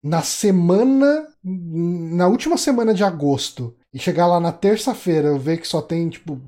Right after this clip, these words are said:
essas três perguntas, mais, mais umas sete, sei lá. Se tiver dez perguntas na última semana de agosto, o pro-, tipo, a gente vai ler essas perguntas no, no gameplay de terça e o podcast do, do final do mês vai ser indicação mesmo, alguma coisa normal.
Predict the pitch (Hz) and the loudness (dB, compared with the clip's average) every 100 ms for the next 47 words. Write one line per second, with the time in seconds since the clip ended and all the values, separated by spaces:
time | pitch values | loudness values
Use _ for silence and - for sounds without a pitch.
0 | - 147 151 - 165 165 - 165 143 147 | -8 -8 -6 -6 -2 -2 0 -2 -2 -4
1 | 143 143 139 - - - _ - 127 139 | -4 -2 -4 -6 -16 -20 _ -14 -8 -4
2 | 147 139 147 - 151 160 - - 143 135 | -2 -2 -4 -2 -2 -4 -4 -4 -4 -4
3 | - 170 147 202 247 - 185 147 147 131 | -2 -2 2 2 2 0 0 0 -4 -4
4 | 127 117 131 131 135 147 165 151 160 143 | -6 -8 -8 -4 -2 -4 -6 -6 -4 -2
5 | 139 139 127 135 160 - 247 - _ _ | -2 -2 -2 -2 -4 -4 -8 -10 _ _
6 | _ 147 147 143 147 147 147 160 156 143 | _ -2 2 2 2 0 -2 -2 -2 -4
7 | 123 156 147 156 - 156 147 143 147 - | -8 -4 -4 -4 -2 0 2 0 -2 -2
8 | 147 143 165 151 147 160 180 151 165 160 | -2 -2 -2 -2 0 2 2 2 0 0
9 | 147 151 143 127 - 143 147 - 202 202 | -2 -2 -2 -4 -2 0 0 -2 -4 -2
10 | 202 196 190 180 180 170 151 165 151 165 | -2 -2 -2 -4 -6 -8 -6 -6 -6 -6
11 | 151 143 139 143 127 160 143 135 131 127 | -6 -6 -6 -8 -8 -8 -8 -8 -8 -8
12 | 143 160 180 175 185 - _ 170 135 170 | -8 -8 -8 -8 -10 -18 _ -6 -4 -4
13 | 165 151 147 127 131 160 151 147 156 156 | -4 -4 -4 -4 -6 -6 -8 -10 -8 -6
14 | 175 196 110 - | -6 -6 -8 -14